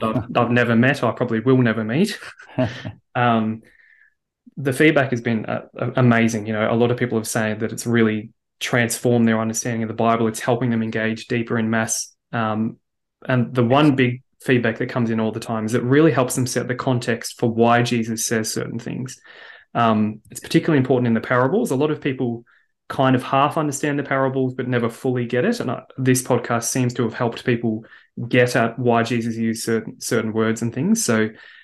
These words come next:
Speaker 1: it's definitely helping people go deeper. It's been a lot of really positive feedback that's come in.
Speaker 2: That's fantastic. I mean, that's the goal, isn't it?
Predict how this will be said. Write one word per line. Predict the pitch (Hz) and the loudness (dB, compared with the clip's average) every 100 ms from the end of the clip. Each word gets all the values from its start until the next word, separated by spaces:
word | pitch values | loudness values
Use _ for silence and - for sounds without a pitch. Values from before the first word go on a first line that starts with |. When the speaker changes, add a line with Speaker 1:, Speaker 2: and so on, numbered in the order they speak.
| _ _ | _ _
Speaker 1:
it's | 131 - | -4 0
definitely | 139 143 147 131 | 2 2 2 2
helping | 120 120 117 | 2 0 -2
people | 117 110 107 - | -2 -4 -6 -4
go | 113 107 | -2 0
deeper. | 113 110 110 | -2 -2 -4
It's | 110 | -4
been | 113 113 110 - | -2 -2 -2 -4
a | 117 | 0
lot | 117 113 | 2 2
of | 113 | 2
really | 113 110 | 0 0
positive | - 110 107 110 | -4 -4 -6 -6
feedback | 117 123 117 - | -8 -6 -6 -8
that's | - | -10
come | 127 127 | -6 -6
in. | 123 127 - _ _ _ _ - | -6 -8 -20 _ _ _ _ 0
Speaker 2:
That's | 101 - | 0 2
fantastic. | 98 92 92 92 - - | 0 2 0 -2 -4 0
I | |
mean, | 104 | 2
that's | 113 110 | 2 2
the | 117 | 2
goal, | 107 98 101 | 4 4 2
isn't | 104 95 | 0 -4
it? | - 120 - 123 120 | -6 -12 -8 -4 -4